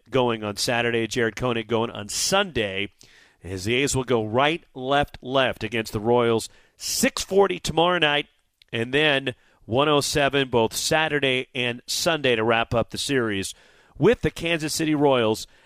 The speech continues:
at the Coliseum. Reminder again tomorrow night that this homestand, uh, the big news tomorrow night that the giveaway is the A's will celebrate L G B T Q Community Night and Glenn Burke Pride Night at the ballpark.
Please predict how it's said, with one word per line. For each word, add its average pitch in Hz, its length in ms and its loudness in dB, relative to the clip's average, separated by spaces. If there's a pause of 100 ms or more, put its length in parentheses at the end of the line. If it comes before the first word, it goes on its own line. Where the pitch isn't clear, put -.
(140)
at 123 240 0
the 127 80 -6
Coliseum. 120 640 -2
Reminder 151 580 0
again 143 360 -2
tomorrow 139 360 0
night 127 340 0 (520)
that 101 140 -4
this 107 180 -2
homestand, 139 680 0 (420)
uh, 101 560 -4
the 113 80 -4
big 143 160 -2 (180)
news 147 320 2
tomorrow 135 320 2
night 135 360 -2
that 117 320 2 (200)
the 113 100 -6
giveaway 147 640 0 (640)
is 113 240 2
the 120 160 0
A's 139 140 0
will 135 80 -2
celebrate 139 680 0
L 143 260 2
G 139 240 -4
B 131 380 -6 (420)
T 139 180 -4
Q 147 280 2
Community 147 560 0
Night 117 340 0
and 110 140 -18
Glenn 135 320 -2
Burke 131 380 0
Pride 170 400 0
Night 120 200 0
at 92 60 -16
the 101 60 -8
ballpark. 104 520 -2